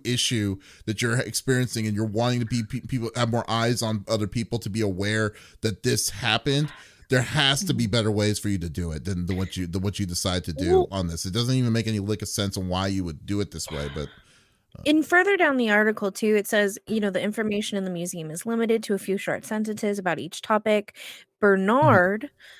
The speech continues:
Speaker 2: who has worked in the gaming industry for more than a decade, confirmed that he used Wikipedia and, without elaborating, said he double-checked that the information was correct through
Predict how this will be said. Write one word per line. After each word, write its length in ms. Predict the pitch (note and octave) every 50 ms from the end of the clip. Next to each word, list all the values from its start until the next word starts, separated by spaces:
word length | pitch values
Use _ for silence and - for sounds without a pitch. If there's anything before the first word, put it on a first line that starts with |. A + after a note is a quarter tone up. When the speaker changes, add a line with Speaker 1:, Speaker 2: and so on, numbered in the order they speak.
| - _
Speaker 2:
who 200 | - - B3 B3 B3
has 180 | A3+ G#3 G3+
worked 280 | F#3+ A3 C4 D4 - -
in 60 | B3
the 60 | G#3+
gaming 280 | G3 G3 F#3+ F#3+ F#3 F3+
industry 380 | F3+ F3 F3+ - - G3+ F#3
for 140 | F#3+ - F#3+
more 100 | F#3+ F#3
than 140 | E3+ F3+ F3
a 40 | F3
decade, 520 | F3 F3+ F3 F3+ - E3+ E3+ F3 F#3 -
confirmed 480 | - G#3 G3+ G3 - - C#4 C#4+ C#4 B3
that 80 | -
he 160 | - - A#3 A3
used 260 | G#3 G#3 G3+ - - -
Wikipedia 1120 | - F3+ F3+ G3+ A#3+ - - D4+ - - - - E4+ E4 D4+ B3+ F3+ D3+ D3+ D#3 G#3+ B3+ - _ _ _ _ _ _ _ - - - - - - - -
and, 120 | G#3+ G#3
without 300 | G3+ G3+ A3+ G#3 G#3 A3+
elaborating, 800 | A#3 A#3+ A#3+ A#3+ C4 C#4 B3 A3 G#3 F3+ F3 E3 E3+ E3 E3+ F3
said 200 | - - F#3 F3+
he 180 | - G3 F#3+
double-checked 1120 | E3+ - - G3+ A3+ A#3 C#4 C#4 B3+ - - - - D4+ D4 B3+ F#3+ F3 - _ - - _ - - - - - _ _ - A3
that 320 | G#3 A3 G#3 G3+ G3 -
the 80 | G#3 G3
information 720 | - - G#3 G#3+ G#3+ A#3+ A#3 A3 G3+ G#3 G#3 - G#3+ G3+
was 180 | G3 F#3+ -
correct 500 | - - - G#3 F#3+ F3+ E3 E3+ _ -
through 300 | - - - G#3 G3 F#3+